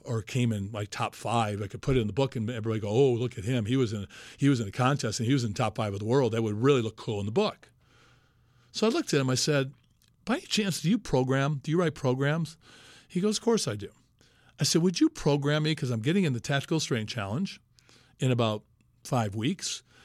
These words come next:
And I, you know, just need some help." "Sure." That was on a Saturday. Monday I came home, and in my mailbox with a three hundred bill, dollar bill attached to it was my program. And I looked at this and I went, "Wow."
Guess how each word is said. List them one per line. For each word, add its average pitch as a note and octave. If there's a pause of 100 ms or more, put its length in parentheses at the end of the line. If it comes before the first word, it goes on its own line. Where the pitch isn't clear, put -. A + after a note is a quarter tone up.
(400)
And C#3+
I, C#3 (260)
you B3
know, G#3+
just D#3+
need C3+
some A#2+
help." E2+ (480)
"Sure." - (800)
That C#3+
was C#3
on B2
a C3+
Saturday. G#2+ (260)
Monday B2
I -
came G#3+
home, D#3 (540)
and A2
in G#2+
my D3
mailbox A2+
with B2+
a B2
three A#2
hundred A#2+
bill, C#3
dollar B2
bill C#3+
attached C3+
to A2
it D#3+ (920)
was B2+
my D3
program. C3 (200)
And B2+
I C#3
looked D3+
at A2+
this G2
and B2
I A2+
went, G#2 (120)
"Wow." F#2+